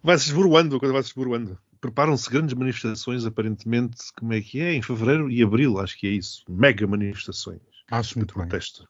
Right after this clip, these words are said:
Speaker 2: Gosto, adoro, adoro ir arranjar o cabelo para ir para uma manifestação. Faço as unhas, arranjo o cabelo, escolho a roupinha e lá vou eu.
Speaker 1: Levas umas plataformas.
Speaker 2: Uhum.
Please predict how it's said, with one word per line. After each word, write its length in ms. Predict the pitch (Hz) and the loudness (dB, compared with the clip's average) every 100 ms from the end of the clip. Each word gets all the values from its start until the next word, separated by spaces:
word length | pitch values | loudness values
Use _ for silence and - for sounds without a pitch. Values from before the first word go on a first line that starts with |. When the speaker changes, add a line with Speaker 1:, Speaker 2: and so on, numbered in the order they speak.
| _ | _
Speaker 2:
Gosto, 440 | 90 98 87 - | -4 -4 -4 -8
adoro, 400 | 95 92 101 95 | -6 0 0 2
adoro 260 | 95 104 107 | 0 2 4
ir 100 | 110 | 4
arranjar 340 | 101 107 104 107 | 4 2 4 4
o 280 | 107 107 101 | 4 2 0
cabelo 400 | 110 95 104 110 | -2 0 0 0
para 140 | 107 | 0
ir 100 | 110 | 0
para 120 | - 107 | 2 2
uma 160 | 104 | 2
manifestação. 640 | 104 104 98 - 95 92 85 | 4 2 0 -4 -6 -6 -6
Faço 240 | 98 90 | -6 -2
as 80 | 90 | 2
unhas, 300 | 101 113 107 | 4 6 4
arranjo 260 | 95 101 92 | 4 2 2
o 40 | |
cabelo, 460 | 98 90 113 117 110 - - _ | 0 4 6 6 4 -4 -20 _
escolho 600 | - - 110 101 101 104 | -14 2 4 4 2 2
a 60 | 117 | 2
roupinha 800 | 98 85 - - 117 123 120 120 | 0 -2 -6 6 8 10 8 6
e 40 | 117 | 4
lá 120 | 101 | 4
vou 220 | 98 95 | 4 2
eu. 160 | 82 82 _ - | 0 -6 _ -6
Speaker 1:
Levas 200 | 101 98 | -4 -2
umas 120 | 95 | -2
plataformas. 880 | - 104 101 - 110 110 110 107 - _ _ _ | -2 -2 -2 2 2 2 -2 -4 -12 _ _ _
Speaker 2:
Uhum. 460 | 104 101 101 101 104 | 4 6 8 6 4